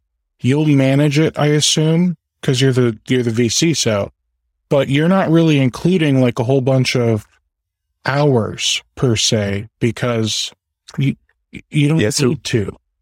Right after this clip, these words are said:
Speaker 2: So the strategy here is I'm not, I'm not selling them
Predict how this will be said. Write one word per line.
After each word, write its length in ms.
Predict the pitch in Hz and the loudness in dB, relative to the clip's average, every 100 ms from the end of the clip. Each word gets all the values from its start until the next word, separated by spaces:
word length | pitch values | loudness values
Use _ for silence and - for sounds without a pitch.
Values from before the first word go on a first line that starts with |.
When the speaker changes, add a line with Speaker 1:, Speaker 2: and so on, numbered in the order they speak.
| _ _ _ | _ _ _
Speaker 2:
So 160 | - - | -4 -2
the 120 | 113 | -2
strategy 680 | 107 - 120 127 135 101 92 | -4 -4 -2 -2 -4 -4 -4
here 460 | 80 78 76 76 - _ _ | -2 -2 -2 -4 -8 _ _
is 340 | - 92 87 80 | -4 -2 -2 -2
I'm 160 | 87 | -2
not, 220 | 90 104 - | -2 -2 -4
I'm 140 | 92 | -2
not 180 | 98 104 | -2 -2
selling 560 | - - 92 98 95 92 | -4 -4 -2 -2 -2 -2
them 180 | 85 | -2